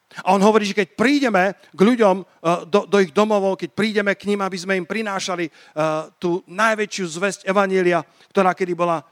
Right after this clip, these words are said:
zvestovaná, tak máme prichádzať s požehnaním,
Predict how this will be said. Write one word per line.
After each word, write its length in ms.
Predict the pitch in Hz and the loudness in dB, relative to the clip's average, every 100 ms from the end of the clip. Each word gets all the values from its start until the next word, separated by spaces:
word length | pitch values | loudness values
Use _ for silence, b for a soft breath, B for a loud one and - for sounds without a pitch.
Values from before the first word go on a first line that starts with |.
| _ | _
zvestovaná, 720 | 147 156 208 - 202 180 160 160 b | -12 0 2 2 0 2 0 -4 b
tak 160 | - 135 | -12 -8
máme 400 | 151 214 214 202 | -2 0 -2 -4
prichádzať 640 | - 190 190 175 170 - b b - | -2 0 -2 -2 -2 -4 b b -14
s 240 | - - | -12 -8
požehnaním, 720 | 220 220 220 196 185 165 151 | -8 -2 -2 0 -2 -2 -6